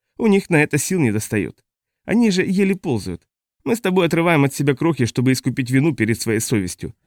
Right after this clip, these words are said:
А эта толпа только орет. И о чем орет, то и получает. Дэвид подхватил прикрытый тряпкой лоток и тяжело поднялся на ноги. Но толпа двигалась слишком быстро. Если б не старческие ноги, он ушел бы вместе со всеми.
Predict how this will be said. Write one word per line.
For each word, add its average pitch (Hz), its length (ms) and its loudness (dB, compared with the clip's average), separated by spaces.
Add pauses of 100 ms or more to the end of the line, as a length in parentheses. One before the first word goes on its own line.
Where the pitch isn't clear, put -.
(200)
А - 100 -4
эта 143 200 -2
толпа 131 320 0
только 117 360 0
орет. 90 280 -4 (320)
И 208 80 -2
о 143 120 0
чем 175 260 0
орет, 196 220 2 (100)
то 139 120 4
и 135 80 4
получает. 104 600 -6 (600)
Дэвид 110 300 2
подхватил 113 440 0
прикрытый 113 460 0
тряпкой 113 360 0
лоток 113 380 -2 (260)
и 120 100 -4
тяжело 143 360 2
поднялся 117 440 0
на 104 140 0
ноги. 85 300 -8 (520)
Но 117 100 2
толпа 117 300 2
двигалась 110 380 0
слишком 113 400 -2
быстро. - 340 -12 (400)
Если 117 240 2
б 101 80 -8
не 127 160 4
старческие 113 520 -4
ноги, 127 340 2 (120)
он 214 160 4
ушел 147 220 0
бы 117 140 2
вместе 110 280 0
со 107 140 -4
всеми. 85 380 -8